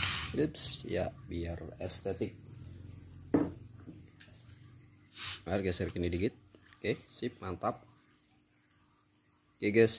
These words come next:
ini baunya beneran langsung ketusuk ke hidung ya. <laughs> Oke, guys, langsung aja kita cobain ya bagaimana rasanya. Ini kita, cara makannya ya seperti kita makan sate gitu ya.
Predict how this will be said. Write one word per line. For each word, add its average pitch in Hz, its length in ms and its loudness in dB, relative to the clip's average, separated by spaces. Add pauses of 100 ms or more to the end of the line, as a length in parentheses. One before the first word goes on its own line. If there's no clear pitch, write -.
ini 110 80 10
baunya 104 480 8 (240)
beneran 92 400 6 (800)
langsung 90 640 2 (240)
ketusuk - 480 6 (320)
ke 95 80 6
hidung 95 320 4
ya. 87 160 2 (520)
<laughs> - 520 -14
Oke, 101 80 4
guys, 107 160 12
langsung 107 240 8
aja 101 160 10
kita 101 320 10
cobain 92 280 8
ya 101 200 8 (560)
bagaimana 92 560 8
rasanya. 85 480 4 (240)
Ini 98 320 10
kita, 90 640 8 (320)
cara 90 240 4
makannya 90 560 8 (240)
ya - 160 2
seperti - 400 -2
kita - 160 0
makan 87 480 2
sate - 400 6
gitu 85 240 0
ya. 85 160 0